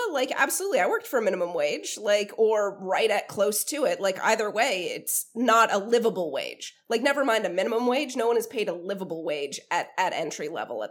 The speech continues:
like that. Um, but that's a whole separate thing. I want, I wanna move us along. Um, we're, we're getting, we're getting bogged down. Um, if, the only other thing that I wanted to touch on before we get into Jordan, uh, getting cockblocked,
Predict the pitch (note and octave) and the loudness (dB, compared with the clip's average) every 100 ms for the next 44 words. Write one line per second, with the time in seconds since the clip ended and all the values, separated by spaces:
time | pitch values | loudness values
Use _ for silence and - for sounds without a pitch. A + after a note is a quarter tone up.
0 | - F#3+ G#2 - - - _ - _ - | -8 -8 -6 -6 -6 -8 _ -20 _ -2
1 | F#3 E3+ F3+ B3 D4+ D4 C4 B3+ B3 G3+ | 2 2 0 -2 0 4 4 4 0 0
2 | - E3+ D#3 F#3+ - G3+ G#3 G#3+ G3 G3 | -2 -4 -2 -2 2 4 4 4 2 0
3 | F#3+ D3+ B2 - - _ _ - G#3 F#3 | 0 -2 -2 -6 -12 _ _ -4 2 2
4 | D#3 C#3 G3 - G3 F3+ F#3 F#3+ F3 E3+ | 2 -2 -8 -12 -8 -8 -6 -4 -2 -2
5 | G3+ G3 F#3 F3 E3 D3 - D#3 A#2 A2+ | -4 -4 -2 -2 -2 -4 -4 -4 -4 -6
6 | - G3 F#3+ F3+ E3+ - _ _ _ _ | -2 0 0 -2 -6 -12 _ _ _ _
7 | _ _ - A3+ - - F3+ - - _ | _ _ 0 0 0 -8 -8 -8 -16 _
8 | - A3 C#4+ D#4 C4 C#4 C#4+ B3+ G#3+ G3+ | -8 0 4 4 4 2 2 2 4 4
9 | F#3+ F#3 B3 G3 A3 G#3 G#3 F#3 F3+ F3+ | 2 -4 -4 -2 -2 -2 -4 -4 -2 -2
10 | - F#3+ E3+ E3+ F3 F#3+ F#3 F3+ F3+ E3+ | -2 -4 -4 -4 -4 -4 -6 -4 -4 -4
11 | F3 E3 D#3+ F3+ - A#3 A3+ B3 | -2 -4 -2 -2 -2 -2 0 -2